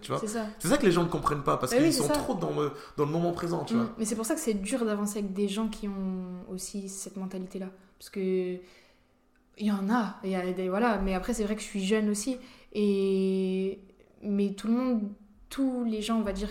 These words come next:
Speaker 2: les trois quarts des gens que j'ai, j'ai pu connaître ou autres,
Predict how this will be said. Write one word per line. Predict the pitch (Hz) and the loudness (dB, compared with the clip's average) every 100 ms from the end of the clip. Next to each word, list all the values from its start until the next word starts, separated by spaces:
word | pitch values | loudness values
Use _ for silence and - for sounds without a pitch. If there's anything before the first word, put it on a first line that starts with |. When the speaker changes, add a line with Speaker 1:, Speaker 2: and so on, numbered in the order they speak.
| - | -4
Speaker 2:
les | 185 | -6
trois | 180 - 202 | -8 -8 -6
quarts | 226 208 | -6 -4
des | 196 | -4
gens | 202 | -4
que | 202 185 | -6 -6
j'ai, | 175 175 - | -6 -12 -14
j'ai | 185 175 | -14 -12
pu | - 190 | -12 -10
connaître | 190 196 202 202 | -6 -6 -6 -10
ou | - | -8
autres, | 226 | -10